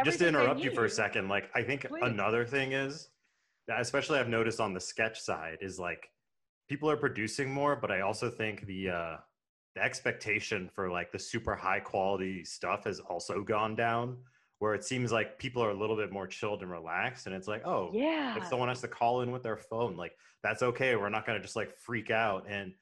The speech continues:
Speaker 1: turn the thing off immediately and be like, <laughs> 'Oh, this is not the proper quality of the show
Speaker 2: Dude,
Speaker 1: that I want to listen to.'"
Speaker 2: totally. How m-, I feel like you and I have had this conversation so many times. Like, if you had,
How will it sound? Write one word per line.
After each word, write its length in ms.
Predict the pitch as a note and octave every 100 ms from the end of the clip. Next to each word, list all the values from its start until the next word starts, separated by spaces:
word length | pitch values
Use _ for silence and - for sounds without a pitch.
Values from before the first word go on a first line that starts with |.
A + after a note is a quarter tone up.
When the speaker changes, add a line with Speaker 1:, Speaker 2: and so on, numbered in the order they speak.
| _
Speaker 1:
turn 200 | - C3
the 80 | A#2
thing 220 | - A#2
off 200 | G#2 G#2 G2+
immediately 380 | F#2+ G2+ F#2
and 80 | F2
be 60 | F#2+
like, 140 | G2
<laughs> 20 | F#3+
'Oh, 320 | E3+ C3 G2
this 180 | B2 A#2+
is 100 | F#2+
not 260 | G#2+ F#2+ - _ - _ -
the 120 | G2
proper 500 | - C#3 G2+ G#2+ F2
quality 680 | - B2 A2 F#2+ - F2+ E2
of 120 | E2+
the 100 | E2+
show 280 | - E4 D4
Speaker 2:
Dude, 120 | A2+
Speaker 1:
that 40 | E2+
I 60 | F2+
want 180 | F2+ -
to 40 |
listen 400 | F#2 B2 - D#2
to.'" 100 | - - - - -
Speaker 2:
totally. 640 | C4+ D#4 F4 F4+ E4+ D4 A#3 - -
How 200 | D#4+ D#4+
m-, 100 | F4
I 80 | E4
feel 140 | G4
like 140 | A4 C4+
you 160 | E4+
and 80 | F4+
I 120 | D4+
have 120 | D4 C#4
had 360 | - A#3+ D4
this 100 | C4+ -
conversation 640 | B3+ A#3+ B3 C4 A3 A3
so 240 | - B3
many 160 | C4+ C4
times. 320 | B3 B3 G#3
Like, 140 | G3+ - - _
if 120 | B3+
you 120 | C4
had, 100 | F4